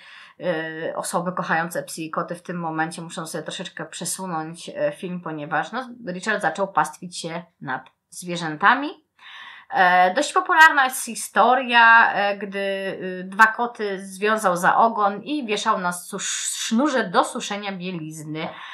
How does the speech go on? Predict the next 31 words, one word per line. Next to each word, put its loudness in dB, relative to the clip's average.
No -2
i 0
patrzył, 4
jak -4
się -8
rozszarpują -2
w -18
tym -10
momencie. -6
Wrzucał -8
też -10
koty -6
do -6
spalarni 2
śmieci, -8
krzesał 0
ogień. -6
E, -6
on -4
wrzucał -4
oczywiście -8
go -6
tam 0
i -10
patrzył, 4
jak 2
zwierzęta 0
próbują -2
ze -6
sypu -8
się -4